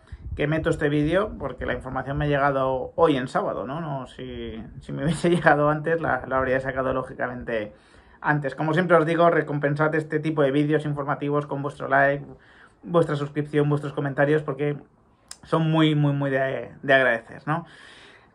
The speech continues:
A ver, eh, empiezo hablando de lo de Le Parisien, que es lo que motivó el vídeo anterior.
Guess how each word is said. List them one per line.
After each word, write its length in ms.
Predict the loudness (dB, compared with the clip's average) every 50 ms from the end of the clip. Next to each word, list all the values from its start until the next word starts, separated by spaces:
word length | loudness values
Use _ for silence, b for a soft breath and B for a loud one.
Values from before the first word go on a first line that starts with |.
| _
A 120 | 4 6 8
ver, 160 | 8 6 6
eh, 240 | 4 2 2 2 2
empiezo 640 | 2 0 2 4 4 4 6 6 6 6 6 6 6
hablando 340 | 6 6 4 4 4 4
de 80 | 4 4
lo 120 | 6 4
de 240 | 4 4 4 2 0 -2
Le 160 | -2 -2 0
Parisien, 420 | 0 0 0 -2 -4 -4 -4 -4
que 60 | -4
es 80 | -2 0
lo 100 | 0 0
que 80 | 2 2
motivó 400 | 0 0 0 -2 0 0 0 2
el 60 | 2
vídeo 200 | 2 2 2 0
anterior. 520 | 0 0 -2 -4 -2 -2 -2 -2 -4 -6